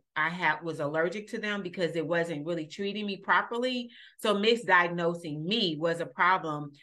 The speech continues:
But thank God I figured it out. Someone told me I should go see this holistic physician in Saint Louis, and I did. And she was great. She said, "I think you're stressed.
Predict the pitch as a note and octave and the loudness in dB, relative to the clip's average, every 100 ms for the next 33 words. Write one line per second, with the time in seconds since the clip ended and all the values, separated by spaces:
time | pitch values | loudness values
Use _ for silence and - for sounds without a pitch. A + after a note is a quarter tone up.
0 | _ E3 D4+ - F3 G#3 A#3+ G#3+ G3+ A3 | _ 4 4 4 0 0 2 2 2 0
1 | - E3+ F3 F#3 F3+ F#3 F#3 E3+ E3+ E3+ | -4 -4 -2 -2 -2 -2 2 2 2 -2
2 | F3 E3+ F3+ D#3+ D#3 D#3 F3 D#3 D#3 E3 | -6 -6 -4 -6 -4 -6 -8 -8 -8 -8
3 | D3+ D3+ F3 E3 E3+ F3 F3+ E3+ D#3 D3+ | -8 -8 -6 -4 -4 -6 -8 -10 -10 -8
4 | D#3+ D#3+ D#3 E3 - - _ E3 E3+ F3 | -8 -8 -10 -12 -16 -20 _ -6 -4 -2
5 | - E3+ F3 F3 E3+ D3+ F3+ D#3+ E3 D#3 | 0 0 0 0 -2 -2 -2 -6 -4 -2
6 | D#3+ D#3 D#3 - G#3+ D#3+ D#3+ D#3 D#3+ G#3 | -2 -4 -8 -6 -6 -4 -2 -4 -6 -8
7 | G3 E3 D#3+ - _ _ - G#3+ A3+ F3 | -4 -4 -4 -12 _ _ -2 0 -2 -6
8 | D#3 D#3 - G3 G3 F#3+ | -6 -8 -2 2 2 2